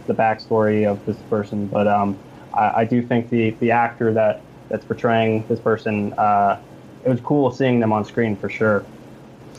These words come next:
Uh, but I, I, I wasn't blown away by, uh, what they did on screen, or, uh,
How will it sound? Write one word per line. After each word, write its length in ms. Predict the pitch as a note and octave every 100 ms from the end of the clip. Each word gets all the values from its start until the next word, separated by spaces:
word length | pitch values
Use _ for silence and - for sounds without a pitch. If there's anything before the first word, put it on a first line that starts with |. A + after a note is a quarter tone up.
| -
Uh, 300 | A2+ G#2+ G#2
but 220 | A2 A2
I, 280 | G#2+ A#2 A2+
I, 180 | A#2 A#2
I 140 | A2+
wasn't 520 | A#2+ B2 C3+ C#3 C3 - - - C3
blown 300 | B2 B2+ C3+
away 380 | A#2+ B2 B2 B2
by, 540 | A#2+ A#2 A2+ A2+ G#2+ - - - - - -
uh, 600 | - A2 G#2 G2+ G2+ G2+ - A#2 -
what 180 | - B2
they 120 | A#2
did 240 | G#2 G#2+ C3
on 180 | D#3 D#3+
screen, 500 | - D#3+ D#3+ D3 C#3 - -
or, 520 | - A2 G#2+ G#2+ G#2 G2+ - - - - -
uh, 360 | A2+ G#2 G#2